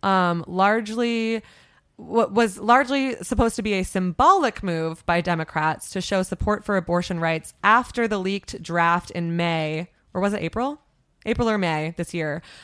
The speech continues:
um, showed the Supreme Court may overturn Roe v. Wade.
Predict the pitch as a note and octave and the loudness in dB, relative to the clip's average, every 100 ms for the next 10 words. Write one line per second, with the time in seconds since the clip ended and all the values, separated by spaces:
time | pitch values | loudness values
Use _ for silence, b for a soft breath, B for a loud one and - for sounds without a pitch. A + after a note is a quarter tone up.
0 | B - F#3 F3 E3 D#3+ - - A#3 G#3 | B 0 2 2 0 -4 -8 -4 2 4
1 | G3 F3+ F#3 F#3+ - G3+ G3 G3 - F#3+ | 2 0 -4 -6 -4 -2 -2 -4 0 0
2 | F3 - F3 F3+ F3 E3+ E3 E3 - - | 0 -4 -4 0 0 0 -2 -4 -6 -4
3 | E3+ D#3 D#3 D#3 _ _ _ - E3+ D#3+ | -2 -2 -4 -6 _ _ _ -4 -2 -2
4 | D3+ A2 F2 D#2 | -4 -8 -10 -12